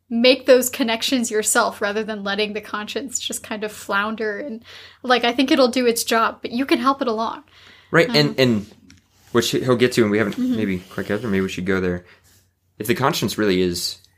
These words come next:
Speaker 2: connecting us to the
Speaker 1: Mm-hmm.
Speaker 2: truth, we should want to follow it.
Speaker 1: Yeah.
Speaker 2: Because it's helping us to actualize ourselves. That is
Speaker 1: Mm-hmm.
Speaker 2: to bring ourselves to fulfillment.
Speaker 1: Mm-hmm.
Speaker 2: That is to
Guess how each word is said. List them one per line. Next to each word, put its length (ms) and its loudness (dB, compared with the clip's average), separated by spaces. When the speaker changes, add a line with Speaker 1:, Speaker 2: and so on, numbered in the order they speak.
Speaker 2:
connecting 480 -4
us 720 0
to 100 -8
the 80 -4
Speaker 1:
Mm-hmm. 100 -8
Speaker 2:
truth, 520 -4
we 100 -2
should 200 -2
want 220 -2
to 60 -6
follow 320 -6
it. 200 -16
Speaker 1:
Yeah. 260 -10
Speaker 2:
Because 200 -2
it's 280 -8
helping 260 -2
us 100 -4
to 180 -6
actualize 640 -2
ourselves. 540 -12
That 120 0
is 140 -2
Speaker 1:
Mm-hmm. 60 -10
Speaker 2:
to 100 -10
bring 200 -4
ourselves 340 -6
to 60 -16
fulfillment. 480 -4
Speaker 1:
Mm-hmm. 160 -8
Speaker 2:
That 100 -6
is 180 -4
to 220 -6